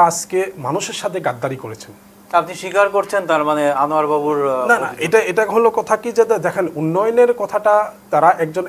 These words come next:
Speaker 1: এমএলএ যদি বিধায়ক, বিধায়ক হয়, বিধায়ক হওয়ার পরে তারা কিছু, আহ, আপনার ডেভেলপমেন্টের কাজে তারা কমিশন যে বলছি, কমিশন নিতে হলে তো কাজ করতে হবে, কমিশন নিতে হলে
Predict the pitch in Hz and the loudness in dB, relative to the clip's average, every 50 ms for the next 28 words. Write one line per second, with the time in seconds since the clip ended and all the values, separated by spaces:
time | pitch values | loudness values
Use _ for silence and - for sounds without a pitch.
0 | - 147 151 165 175 175 180 170 175 170 175 180 160 139 135 131 135 151 160 165 | -4 -4 -2 0 0 0 0 -2 -4 -4 -6 -6 -6 -6 -4 0 4 4 4 4
1 | 160 - 160 131 135 123 139 160 175 165 - - 131 135 120 113 - - - - | 2 -2 -10 -8 -6 -2 2 2 2 2 2 0 0 0 -2 -2 -8 -16 -20 -20
2 | - - - - - 120 135 127 160 190 202 202 - - 156 151 170 196 190 - | -20 -20 -20 -16 -12 -10 -6 -2 0 0 0 -2 -2 0 2 4 4 4 2 -2
3 | 180 196 233 226 233 190 170 180 202 226 220 214 - - 196 160 - 214 226 226 | -4 -4 -4 -2 0 0 4 4 4 4 2 -2 -10 -14 -12 -10 -8 -6 -6 -8
4 | - - - 165 156 156 151 147 143 139 135 139 147 - 175 170 165 156 131 131 | -8 -10 -2 2 4 6 6 6 6 4 4 2 0 0 2 0 0 2 0 0
5 | 139 156 160 156 175 170 165 175 170 - 143 143 - 180 175 175 170 - - - | 0 0 0 0 -2 -4 -4 -4 -2 -2 -4 -4 -2 -2 -4 -4 -6 -8 -16 -20
6 | - - - - 156 151 165 170 165 - - - - 190 202 262 285 - 269 262 | -20 -12 -4 0 2 4 4 2 2 -2 -6 -2 0 4 4 4 4 4 2 2
7 | 247 214 240 226 175 165 180 180 175 - 127 117 - - - - - - - - | 2 4 4 4 4 4 2 0 0 -4 -8 -10 -14 -16 -20 -20 -20 -20 -20 -20
8 | - - - - - 170 190 214 240 - - 269 247 220 202 190 196 254 254 254 | -20 -20 -18 -6 -2 0 2 4 4 6 6 4 6 4 2 4 4 6 6 6
9 | 277 320 302 - 302 - - 214 196 - - - 165 - - 160 123 120 107 - | 6 4 4 2 2 4 6 6 6 6 4 -2 -2 0 0 -4 -4 -4 -6 -12
10 | - - - - - - - - - - - - - - 143 160 185 240 233 - | -18 -20 -20 -20 -20 -20 -20 -20 -20 -20 -20 -20 -10 -4 -2 2 2 4 4 4
11 | 269 254 208 185 190 220 220 226 247 | 4 4 4 2 2 2 2 4 4